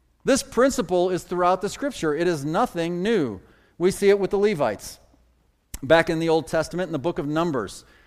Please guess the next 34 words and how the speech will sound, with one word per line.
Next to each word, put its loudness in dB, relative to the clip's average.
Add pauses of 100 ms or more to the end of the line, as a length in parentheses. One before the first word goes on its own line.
(120)
chapter 2
eighteen, -2
when -2
the -2
Levites 0
of -4
the -6
tribes 0
were -4
established -2
to -8
do -4
the -4
work -2
of -10
the -8
tabernacle, -2
verses -8
twenty-three -4
and -4
twenty-four. -6 (1160)
"But -2
the 0
Levites 2
shall 0
do 0
the -4
service 0
of -8
the -4
tabernacle 0
of -4
the -8
congregation, -2